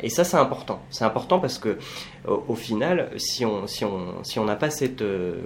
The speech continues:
comment dire, cette envie d'y, cette envie, euh, qu'on ressent, eh ben, euh, quelque part, on va parasiter son propre message. On va faire les choses de manière complètement mécanique, et puis, euh, et puis tout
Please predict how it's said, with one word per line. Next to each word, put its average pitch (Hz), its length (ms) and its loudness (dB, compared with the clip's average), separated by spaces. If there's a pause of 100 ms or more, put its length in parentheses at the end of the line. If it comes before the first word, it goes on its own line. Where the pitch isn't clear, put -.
comment 101 160 -6
dire, 95 220 -6 (340)
cette - 240 -2
envie 156 300 4
d'y, 127 240 0 (240)
cette - 240 -4
envie, 104 280 -4 (320)
euh, 80 540 -4 (120)
qu'on - 100 -6
ressent, 135 520 2 (380)
eh - 80 -4
ben, 107 220 4
euh, 85 500 -2 (220)
quelque - 240 -6
part, 151 180 -2
on 123 60 -4
va 113 160 -6
parasiter 120 640 2
son 117 160 -4
propre - 280 -2
message. 127 380 0
On - 20 -2
va 98 80 0
faire 95 200 -2
les 95 100 -4
choses 113 180 -4
de 107 60 0
manière 95 260 -2
complètement 95 300 -6
mécanique, 117 760 0 (400)
et 104 80 -2
puis, 135 440 0
euh, 92 300 2
et 110 120 -2
puis 131 180 -8
tout 131 140 -12